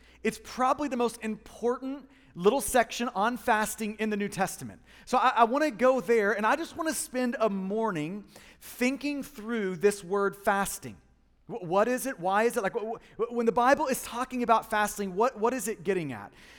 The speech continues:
So, so I wanna spend a morning with you developing this idea of fasting. Now, as you're turning to Matthew chapter nine, let me just prime the pump with a few thoughts about fasting.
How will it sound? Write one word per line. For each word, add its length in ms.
So, 160
so 100
I 80
wanna 180
spend 240
a 40
morning 300
with 240
you 100
developing 720
this 200
idea 440
of 160
fasting. 560
Now, 120
as 80
you're 80
turning 260
to 60
Matthew 320
chapter 360
nine, 260
let 80
me 60
just 180
prime 260
the 80
pump 260
with 100
a 80
few 120
thoughts 420
about 280
fasting. 420